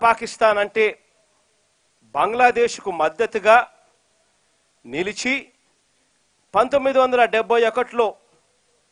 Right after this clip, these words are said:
భారత పాకిస్తాన్ల మధ్య జరిగిన యుద్ధం నిజానికి దేశ చరిత్రలోనే కాదు, ప్రపంచ చరిత్రలోనే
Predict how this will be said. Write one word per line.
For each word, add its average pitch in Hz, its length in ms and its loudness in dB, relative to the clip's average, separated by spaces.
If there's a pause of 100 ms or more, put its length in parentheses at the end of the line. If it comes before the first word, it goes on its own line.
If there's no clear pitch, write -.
(720)
భారత 240 360 2 (140)
పాకిస్తాన్ల 240 640 0
మధ్య 220 200 -2 (100)
జరిగిన 214 300 -2 (140)
యుద్ధం 208 320 0 (960)
నిజానికి 208 720 -2 (960)
దేశ 202 200 0 (160)
చరిత్రలోనే 220 640 -2 (100)
కాదు, 190 200 0 (180)
ప్రపంచ 226 400 -2 (100)
చరిత్రలోనే 208 720 -4